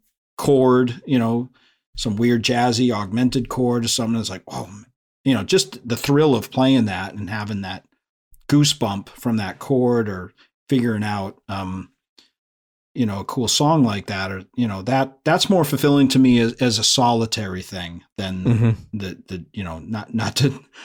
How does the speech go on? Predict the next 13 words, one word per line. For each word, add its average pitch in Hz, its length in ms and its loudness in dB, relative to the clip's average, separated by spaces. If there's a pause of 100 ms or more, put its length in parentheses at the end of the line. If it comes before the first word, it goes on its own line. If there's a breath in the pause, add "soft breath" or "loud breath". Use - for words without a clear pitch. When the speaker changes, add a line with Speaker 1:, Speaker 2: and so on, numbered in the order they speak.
(120)
Speaker 1:
<laughs> - 360 -16
I 139 80 2
mean, 170 200 4
it's - 200 0
a 131 40 4
drum 120 300 4
podcast, 110 640 -8
you 120 100 -4
know? 101 140 -10 (420 loud breath)
Um, 139 380 4 (320 loud breath)
Speaker 2:
<laughs> - 320 -14
Speaker 1:
but, 147 180 4
uh, 135 240 4